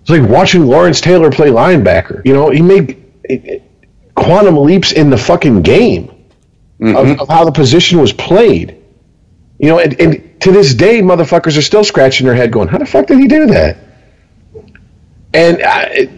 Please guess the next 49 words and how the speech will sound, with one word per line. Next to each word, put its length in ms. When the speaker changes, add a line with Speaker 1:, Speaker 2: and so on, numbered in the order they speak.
Speaker 1:
that's 240
just, 460
you 300
can't 380
compare 680
every 440
other 340
fucking 400
safety 440
that 140
you're 120
trying 200
to 60
put 160
in 60
the 60
Hall 200
of 80
Fame 420
or 100
every 260
other 160
linebacker 420
you're 80
trying 180
to 60
put 120
in 60
the 60
Hall 160
of 60
Fame 260
to 300
those 300
two 240
type 240
of 80
players. 600
Because 300
it's, 260
it's 140
not 160
fair. 100
It's 200
like 140
comparing 380
everybody 360
against 260
Jordan. 600